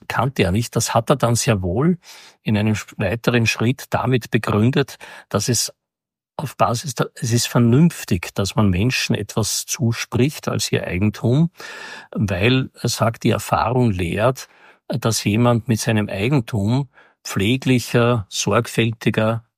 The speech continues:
nachhaltiger umgeht, als, äh, wenn das sozusagen, wenn es ihm nicht gehört und, und allen. Ja, das ist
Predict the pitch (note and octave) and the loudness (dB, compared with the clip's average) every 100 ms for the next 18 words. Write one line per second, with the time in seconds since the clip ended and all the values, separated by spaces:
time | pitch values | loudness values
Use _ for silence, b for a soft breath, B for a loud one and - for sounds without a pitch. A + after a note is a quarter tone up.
0 | - - A#2 - - A2 - G2+ G#2+ A#2+ | -6 0 0 0 -2 -2 -2 -2 0 2
1 | A#2+ A#2 A2 A#2+ B2+ - B B B B | 2 4 4 2 0 -8 B B B B
2 | - F#2+ G#2 - - - A#2 G2+ F#2 G2+ | -2 0 0 -2 -4 -2 0 0 -2 0
3 | G2 G2+ - G#2 - G#2 F#2 F2+ G2 G2 | 2 2 0 -2 -2 0 0 0 0 2
4 | A2 G#2+ G#2 - G2 F2+ F#2 F#2 F2+ - | 2 0 0 -2 0 0 0 -2 -6 -6
5 | G#2+ - - F#2+ F2 E2 _ _ - G#2 | -6 -2 -2 -2 -6 -12 _ _ 0 0
6 | B2 A#2+ C#3+ - | 2 0 0 -2